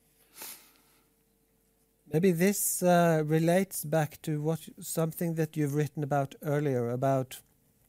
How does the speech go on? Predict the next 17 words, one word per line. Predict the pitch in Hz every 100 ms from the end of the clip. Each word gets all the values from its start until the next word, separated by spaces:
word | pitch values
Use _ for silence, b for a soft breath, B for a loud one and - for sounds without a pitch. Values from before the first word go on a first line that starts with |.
| _ _ _ -
varieties | 127 143 139 143 147 143 147 139 139
of | 127 127
capitalism. | - 143 - 143 131 117 107 98 104 _ _ _ b b b b b b b b - _ _
Um, | - 143 147 156 160 - _ _ _ _ _ _ _ -
in | 170
your | 180 175
l-, | 175 -
recent | 156 214 220 233 190
work, | 165 135 -
though, | 135 131 175
you | 147 147
see, | - - 160
have | - 156 143
been | 151 147
more | 165 175
concerned | 185 165 156 147 143
about | 139 135 135 -